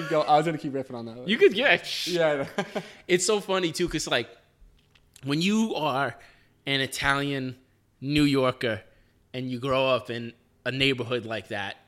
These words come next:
Speaker 2: like, my neighborhood was Italian, Irish, and Jewish. And that was it.
Speaker 1: Mm-hmm.
Speaker 2: And it was very much, like, the caricatures that people think about when you think about those people.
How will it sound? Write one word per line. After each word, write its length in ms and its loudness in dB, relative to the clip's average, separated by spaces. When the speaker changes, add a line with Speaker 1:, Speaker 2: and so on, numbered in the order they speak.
Speaker 2:
like, 160 -8
my 180 -2
neighborhood 440 -4
was 260 -8
Italian, 580 -4
Irish, 380 -4
and 80 -14
Jewish. 480 -8
And 80 -6
that 100 4
was 100 -6
it. 240 -8
Speaker 1:
Mm-hmm. 240 -10
Speaker 2:
And 80 -6
it 80 0
was 180 -4
very 720 0
much, 680 -4
like, 220 -6
the 160 -8
caricatures 1040 -4
that 260 -8
people 260 -12
think 360 -6
about 320 -6
when 100 -10
you 80 -10
think 180 -12
about 280 -10
those 140 -10
people. 320 -2